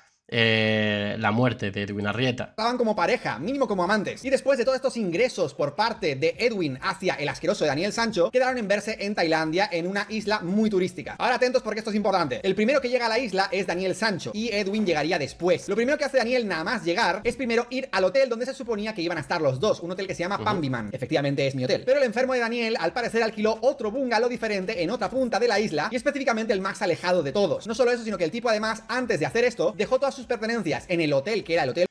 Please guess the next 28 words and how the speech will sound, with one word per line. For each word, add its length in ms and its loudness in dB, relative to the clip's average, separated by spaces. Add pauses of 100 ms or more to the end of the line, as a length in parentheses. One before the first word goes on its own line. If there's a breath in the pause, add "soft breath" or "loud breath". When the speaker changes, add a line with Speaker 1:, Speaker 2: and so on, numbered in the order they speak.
Speaker 1:
Sí, 240 6
a 80 10
lo 140 4
que 80 4
voy, 280 8
si 120 0
es 60 0
que 160 4
todo 280 4
esto, 400 2
todo 340 0
esto, 460 4 (160)
eh, 460 6
como 220 -2
el 100 -2
mapa 260 6
que 80 4
acabamos, 460 6
acabamos 500 4
de 100 0
ver, 280 2 (400 soft breath)
lo 200 2
único 280 4
que 80 4
indica 520 4
es 100 -2
que 100 0
estaba 280 4